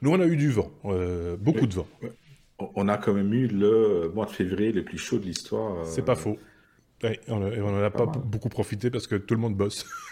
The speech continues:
Speaker 1: <laughs> Donc, euh, ouais.
Speaker 2: Non.
Speaker 1: <laughs> Voilà.
Speaker 2: Moi, je suis parti aussi. Voilà.
Speaker 1: Ah, ben voilà. Donc, euh, chacun son tour. Euh, ok. Bon, ben voilà, c'est un nouvel épisode qui commence, le deux cent quatrième. Je n'ai pas relevé de courrier des auditeurs, même si quelqu'un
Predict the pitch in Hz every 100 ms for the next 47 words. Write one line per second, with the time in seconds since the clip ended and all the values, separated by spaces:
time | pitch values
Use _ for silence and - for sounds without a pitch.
0 | - - - 143 151 143 - 117 113 104
1 | 101 98 - - 190 - - 165 - 165
2 | - 151 - 117 123 - - - - 156
3 | 151 139 127 127 131 127 - - - 185
4 | 196 135 117 90 104 - - 131 120 110
5 | 107 123 139 160 139 - 92 - - -
6 | - - 123 120 120 117 113 113 113 117
7 | 220 - - - 151 147 139 139 143 143
8 | - 135 131 127 135 147 143 147 139 143
9 | 135 147 190 151 123 190 - 170 165 151
10 | - 185 135 160 160 240 196 185 151 135
11 | 170 151 147 165 156 127 151 135 131 131
12 | - 165 151 151 - 165 - 143 143 151